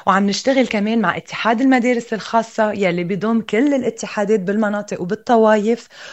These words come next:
وهن كتير، كتير مستعدين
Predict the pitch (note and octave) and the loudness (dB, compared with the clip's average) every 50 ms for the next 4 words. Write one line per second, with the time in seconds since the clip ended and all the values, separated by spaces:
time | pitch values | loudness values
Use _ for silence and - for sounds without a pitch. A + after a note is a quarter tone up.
0 | - - - - E3+ F#3 B3 C#4 D4 D4 D4 D4 D4 D4 C#4 C4 C4 C4 B3+ - | -12 -6 -2 0 2 2 4 4 4 2 0 -2 -2 0 2 2 2 2 -2 -4
1 | - _ - - - - C4 C4+ C#4 C#4+ D4 C4+ B3+ B3+ - - - A#3 A#3 B3 | -12 _ -20 -16 -6 -2 0 2 4 4 4 4 2 -2 -4 -8 -6 -2 -2 0
2 | A#3+ A3+ A3 - - F#3+ F#3+ F3+ E3+ D#3+ G3+ G#3 G#3+ G#3 G#3 G3 G3+ _ | 0 0 -2 -2 -4 -4 -4 -4 -4 -2 -2 0 0 0 -2 -4 -6 _